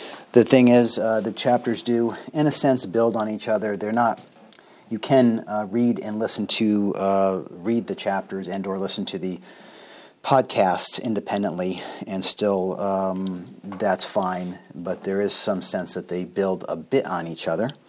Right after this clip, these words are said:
But, uh, so we're gonna talk about speaking freely and ethically, and the book says there's three objectives here.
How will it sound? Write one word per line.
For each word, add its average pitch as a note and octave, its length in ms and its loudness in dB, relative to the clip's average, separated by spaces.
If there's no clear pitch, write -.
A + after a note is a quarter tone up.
But, F2 400 0
uh, F2+ 280 4
so G2 200 -2
we're F#2 80 0
gonna F#2+ 120 -4
talk F#2 180 -2
about E2+ 340 -2
speaking F#2+ 440 -2
freely F2+ 500 -2
and F#2 220 -4
ethically, F2 500 -2
and F2 180 -4
the F2 40 -4
book F#2+ 260 0
says E2+ 320 2
there's F2 240 -2
three F#2+ 380 0
objectives F2 580 0
here. B2 240 6